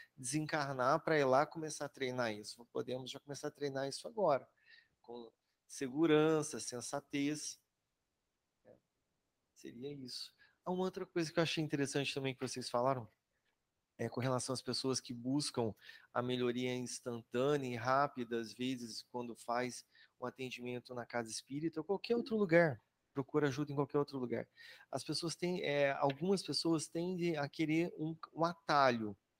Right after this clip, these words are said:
conseguir a melhora rápida. Aí a gente fala, ou qualquer outro lugar fala, é, reveja sua forma de pensar, sua forma de, é, de agir, de reagir,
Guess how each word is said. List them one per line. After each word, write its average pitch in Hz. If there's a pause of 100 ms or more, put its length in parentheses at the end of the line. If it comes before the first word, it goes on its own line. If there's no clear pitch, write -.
(300)
conseguir 135
a 143
melhora 139
rápida. 120 (280)
Aí 160 (180)
a 139
gente 135
fala, 123
ou 127
qualquer 110
outro 117
lugar 120
fala, 113 (420)
é, 139
reveja 180
sua 170
forma 147
de -
pensar, 135
sua 127
forma 127
de, 123 (220)
é, 120
de 117 (140)
agir, 143
de 135
reagir, 139